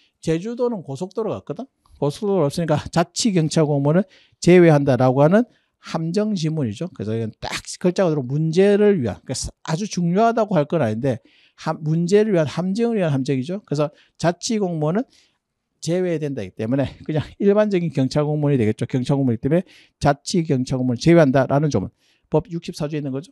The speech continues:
그래서 삼 번이 됐다. 이것도 우리가 함정 문제로서 모의고사 있는데 한 번씩 언급되는 사례죠. 삼 번 정답.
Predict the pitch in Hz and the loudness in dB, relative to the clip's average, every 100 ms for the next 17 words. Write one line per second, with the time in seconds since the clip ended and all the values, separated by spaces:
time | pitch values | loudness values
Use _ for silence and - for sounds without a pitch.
0 | _ 139 147 220 233 - - - 104 113 | _ -2 0 0 -4 -8 -18 -14 -14 -12
1 | 135 - - 190 196 190 190 _ _ - | -14 -14 -10 -6 -2 -2 -4 _ _ -8
2 | 180 202 262 269 170 170 170 165 131 170 | -6 -2 -2 -2 -4 -6 -6 -8 -6 -4
3 | 196 170 147 147 135 131 - 254 180 - | -4 -6 -10 -10 -10 -12 -12 -12 -10 -6
4 | 135 165 139 127 - _ _ _ _ _ | -6 -4 -2 -4 -8 _ _ _ _ _
5 | _ - 113 131 131 95 - | _ -8 -4 -2 -2 -4 -8